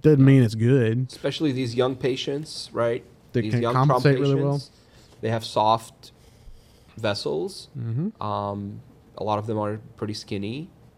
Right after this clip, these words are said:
Speaker 2: You can very easily palpate a pulse when, again, it's just a pressure differential.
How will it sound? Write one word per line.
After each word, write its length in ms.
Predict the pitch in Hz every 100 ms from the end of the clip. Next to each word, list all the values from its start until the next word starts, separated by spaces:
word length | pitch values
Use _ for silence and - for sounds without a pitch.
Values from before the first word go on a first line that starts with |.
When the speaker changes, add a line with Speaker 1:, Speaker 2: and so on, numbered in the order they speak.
| _ _ _ - - _
Speaker 2:
You 60 | -
can 380 | 110 101 98 101 - - _ _ -
very 200 | 113 117
easily 380 | 92 110 110 101
palpate 360 | - 92 101 98
a 40 |
pulse 500 | - 50 - - - -
when, 260 | 50 50 - - - - - _ -
again, 260 | 104 123 113
it's 120 | -
just 160 | 117
a 60 | -
pressure 300 | 107 110 104
differential. 560 | 98 - 90 - 90